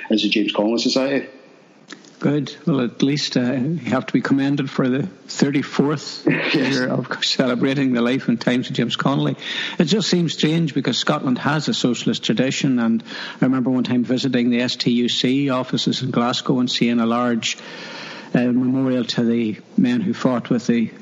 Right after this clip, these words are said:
Speaker 2: International Brigade. So I suppose it's a wee bit strange that they would overlook somebody as heroic and as large as James Connolly. But I mean, this, these are the, I suppose the politics of today, uh, overcome the historical record,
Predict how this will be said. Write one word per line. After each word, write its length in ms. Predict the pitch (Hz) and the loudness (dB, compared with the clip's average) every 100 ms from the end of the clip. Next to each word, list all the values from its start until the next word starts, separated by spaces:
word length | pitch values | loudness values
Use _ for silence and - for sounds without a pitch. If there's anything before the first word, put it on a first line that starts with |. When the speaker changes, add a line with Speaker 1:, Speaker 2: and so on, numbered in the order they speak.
| 277 | 0
Speaker 2:
International 640 | 185 - 120 131 - 170 | 0 2 0 0 2 0
Brigade. 460 | 160 151 139 131 127 | 2 0 0 -2 0
So 160 | - | -2
I 220 | 208 - - | -2 -6 -8
suppose 500 | - - 151 147 - | -4 0 0 0 -2
it's 160 | - | 0
a 20 | |
wee 120 | 139 131 | 2 2
bit 140 | 123 | -2
strange 460 | - 139 139 147 - | 0 0 0 0 -2
that 140 | 120 | -2
they 80 | 127 | 0
would 160 | 123 | 0
overlook 720 | 131 120 120 123 127 - - | 0 0 2 0 -2 -10 -6
somebody 500 | - 135 123 113 120 | -2 2 2 2 0
as 340 | 117 117 - - - - - - - - - - - - - | 0 -2 -4 -6 -10 -20 -18 -18 -18 -18 -18 -18 -20 -20 -6
heroic 440 | - 120 135 127 | 0 2 2 0
and 180 | 123 117 | 0 0
as 120 | 113 | 2
large 300 | 131 123 123 | 0 0 0
as 80 | 139 | -2
James 260 | - 120 - | 0 0 -2
Connolly. 360 | - 131 143 | 0 0 0
But 180 | 127 123 | 0 0
I 40 | 123 | 2
mean, 180 | 127 | 2
this, 180 | 131 135 | 0 0
these 340 | 143 131 143 135 | 2 2 2 0
are 100 | 127 | 0
the, 160 | 123 - - - - - - | 0 -4 -12 -14 -14 -14 -2
I 60 | 135 | -2
suppose 280 | 160 180 | 2 2
the 80 | 160 | 0
politics 560 | - - 165 160 160 - | -2 -2 -2 0 0 0
of 140 | 139 | -2
today, 880 | - 127 135 156 160 143 - 160 - | -2 0 0 2 0 -2 -2 -2 0
uh, 100 | - | 0
overcome 800 | 165 135 127 - 139 143 123 123 | 0 0 -2 0 2 2 2 2
the 120 | 127 | 0
historical 760 | 104 127 - 127 123 117 120 113 | 0 -2 0 0 0 0 0 2
record, 560 | 95 117 113 117 113 | 0 0 0 0 0